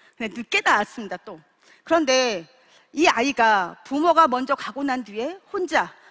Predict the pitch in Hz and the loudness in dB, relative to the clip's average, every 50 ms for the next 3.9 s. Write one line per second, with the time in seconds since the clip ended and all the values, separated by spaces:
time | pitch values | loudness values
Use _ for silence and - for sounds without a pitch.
0 | _ _ - 254 247 220 - 277 330 349 339 320 - 302 285 - 285 262 262 254 | _ _ -6 -6 -6 -6 -6 -6 -4 -2 -2 -2 -4 -8 -6 -6 -6 -6 -6 -8
1 | - - 370 415 415 403 415 392 359 330 294 254 240 233 240 294 302 - - - | -4 -2 2 4 6 6 8 6 6 4 2 -2 -2 0 2 2 2 2 -2 -12
2 | - - - - 320 330 359 359 - - 262 294 - 302 - - - 240 247 302 | -20 -18 -10 -6 -4 0 0 0 -2 -2 -8 -4 -4 -4 -4 -4 -6 -4 -2 -2
3 | 311 - - 269 214 247 202 185 190 190 180 - - 180 160 165 165 165 | -2 -2 -4 -6 -6 -6 -12 -12 -12 -12 -12 -12 -16 -18 -18 -18 -20 -20